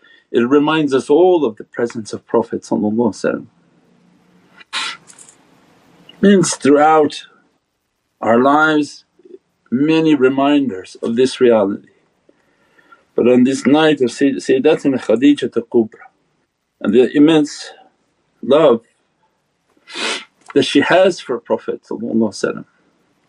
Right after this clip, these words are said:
and the immense love that Prophet sallallahu alaihi wasallam has for her holy soul, that a reminder for myself and for our families and all our loved ones,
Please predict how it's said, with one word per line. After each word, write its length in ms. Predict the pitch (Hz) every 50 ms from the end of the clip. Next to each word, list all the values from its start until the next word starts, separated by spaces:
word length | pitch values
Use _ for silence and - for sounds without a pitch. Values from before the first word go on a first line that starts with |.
| _ _ _ _ _ _ - _ _ _ _ _ _ _ _ _ _ -
and 160 | - - 117
the 120 | 107 131 139
immense 360 | 139 139 147 151 143 - -
love 380 | 139 139 147 147 151 139 120
that 200 | 117 123 120 120
Prophet 440 | - - 139 139 139 - 139 131 120
sallallahu 560 | - - - 117 117 117 120 123 131 143 143
alaihi 220 | 139 - - 143 135
wasallam 200 | 143 139 131 - -
has 240 | 110 120 120 113 -
for 180 | - - 113
her 320 | 110 117 120 120 120 117 - _ _ _ _ _ _ _ _ _ _ _
holy 360 | _ - - 160 170 165 143 123
soul, 400 | - - 131 110 101 92 92 - _ 160 - _ _ _ _ _ _ _ _ _ _ _ _ _ _ _ _ _ _ _ _ _ _ _ _ _ -
that 160 | 113 120 123
a 60 | 120
reminder 680 | 120 131 127 127 127 139 156 175 175 175 175 160 135
for 160 | - - 127 120
myself 720 | 120 117 117 110 - - 135 139 147 147 143 147 143 -
and 220 | 117 110 110 107
for 160 | - - 104 107
our 140 | 110 110
families 640 | - - - 131 139 147 147 147 147 143 139 135 120
and 140 | 113 110 120
all 260 | 127 131 131 127 120
our 160 | 110 107 107
loved 400 | 110 113 120 131 147 143 139 135
ones, 460 | 135 135 131 135 135 139 139 - -